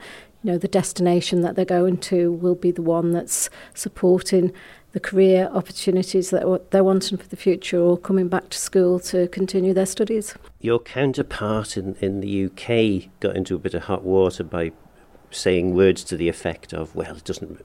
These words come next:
Speaker 2: really matter too much about what your grades are, um, it's how you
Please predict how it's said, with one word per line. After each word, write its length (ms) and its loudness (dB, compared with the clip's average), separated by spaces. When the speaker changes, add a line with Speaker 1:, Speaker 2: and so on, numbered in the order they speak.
Speaker 2:
really 220 -6
matter 360 -6
too 280 -6
much 320 -6
about 260 -6
what 180 -8
your 180 -6
grades 560 -2
are, 280 -2
um, 400 -2
it's 240 -8
how 180 -6
you 320 -6